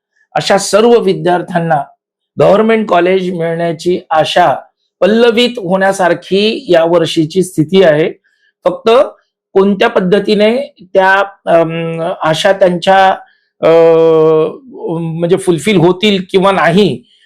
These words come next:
तर ते आपण, अ, पुढच्या या चर्चेतनं आपण बघूया.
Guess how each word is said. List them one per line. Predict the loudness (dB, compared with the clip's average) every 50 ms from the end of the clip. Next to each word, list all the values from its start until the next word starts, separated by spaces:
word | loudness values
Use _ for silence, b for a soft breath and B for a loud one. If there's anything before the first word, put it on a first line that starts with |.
| b b -6
तर |
ते | -4 0 2 2 2 2 0 -2
आपण, | -4 -2 0 0 0 0 -2 -4 -4
अ, | -2 0 2 2 2 2 2 2 2 2 2 2 2 2 0
पुढच्या | 0 -2 -2 -2 0 2 2 4
या | 4 4
चर्चेतनं | 2 2 0 -2 -2 -2 -4 -4 -2 0 -2 -2 0 0
आपण | -4 -4 -2 -4 -2 0
बघूया. | 0 2 2 2 0 0